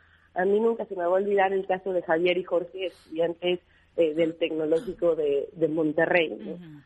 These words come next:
Speaker 1: Que estaban asistiendo a sus clases de doctorado un día y se mete un comando armado y, y los asesina, ¿no? ¿Y cuál fue la respuesta en aquel momento?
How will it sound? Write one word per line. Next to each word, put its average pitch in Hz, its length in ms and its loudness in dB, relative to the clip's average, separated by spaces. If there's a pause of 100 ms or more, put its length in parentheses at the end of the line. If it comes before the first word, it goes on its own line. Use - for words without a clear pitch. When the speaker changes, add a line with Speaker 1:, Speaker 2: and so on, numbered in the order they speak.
(120)
Speaker 1:
Que 233 320 2
estaban 208 380 -2
asistiendo 208 720 -2
a 180 80 -8
sus 175 140 -12
clases 185 360 -2
de 196 80 2
doctorado 185 560 2
un 240 160 0
día 196 260 0 (420)
y 311 160 4
se - 80 -4
mete 180 280 -2
un 170 200 2
comando 165 420 0
armado 175 520 2
y, 220 220 -2
y 190 100 0
los 160 180 0
asesina, 302 520 -6 (120)
¿no? 190 220 4 (300)
¿Y 214 100 -2
cuál 262 240 0
fue 277 140 0
la 240 120 2
respuesta 196 520 -4
en 185 100 0
aquel 190 260 2
momento? 185 580 0